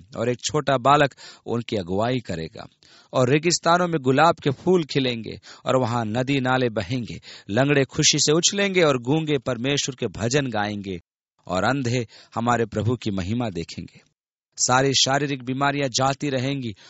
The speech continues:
और हर चीज नई हो जाएगी। न कोई दुख होगा, न तकलीफ। हर चीज का परमेश्वर से तालमेल होगा। और तुम ऐसा संसार देखोगे, जैसा कि परमेश्वर देखना चाहता था और देखना चाहता भी है।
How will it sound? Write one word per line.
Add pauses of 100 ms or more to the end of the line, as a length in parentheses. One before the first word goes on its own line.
(140)
और
हर
चीज (240)
नई
हो
जाएगी।
न
कोई
दुख
होगा,
न
तकलीफ। (420)
हर
चीज
का
परमेश्वर
से
तालमेल
होगा। (460)
और
तुम
ऐसा
संसार
देखोगे, (320)
जैसा
कि
परमेश्वर
देखना
चाहता
था (280)
और
देखना
चाहता
भी
है।